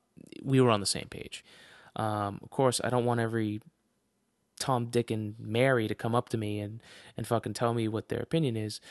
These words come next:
But from a friend to a friend to someone who really cares, I really appreciate that, bro. So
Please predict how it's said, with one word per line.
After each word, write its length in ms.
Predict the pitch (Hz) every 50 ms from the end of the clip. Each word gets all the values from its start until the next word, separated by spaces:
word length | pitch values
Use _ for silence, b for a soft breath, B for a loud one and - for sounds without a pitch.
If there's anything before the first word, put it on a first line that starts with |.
| B B B
But 120 | B - 110
from 140 | 120 107 98
a 60 | -
friend 500 | - - - 123 123 131 139 143 143 -
to 120 | - 117
a 40 | 107
friend 460 | - - - 131 135 139 147 147 - -
to 180 | 113 - - -
someone 280 | - - 123 131 117 117
who 60 | 110
really 300 | 110 113 120 123 113 110
cares, 500 | - - 131 135 143 143 147 147 - - B B B B B B
I 100 | B 95
really 220 | 104 117 120 117 113
appreciate 520 | 110 - 123 117 - - 104 101 95 -
that, 220 | 95 95 95 -
bro. 300 | - 98 104 107 110 123 - -
So 340 | - - 104 104 - -